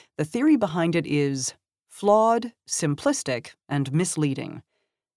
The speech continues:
The bottom line is that Meyer and company think most people who charge alienation are using it as a cover for abuse. When that isn't true, they say,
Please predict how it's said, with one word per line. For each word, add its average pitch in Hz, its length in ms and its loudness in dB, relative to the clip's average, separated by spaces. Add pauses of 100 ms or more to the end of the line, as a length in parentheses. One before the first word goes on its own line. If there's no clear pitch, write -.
(440)
The 185 60 -2
bottom 196 320 4
line 147 300 0
is 131 400 -6
that 143 440 -4
Meyer 165 420 -2
and 135 180 -4
company 135 520 -6
think 190 340 -6
most 214 320 -4
people 269 260 -2
who 165 140 -4
charge 170 480 -2
alienation 143 800 -2
are 131 140 -4
using 147 420 -4
it 123 140 -6
as 139 120 -4
a 139 60 -6
cover 156 400 -4
for 131 220 -8
abuse. 131 640 -8 (500)
When 151 140 -2
that 147 260 0
isn't 160 380 -2
true, 143 440 -4
they 147 200 -2
say, 143 460 -2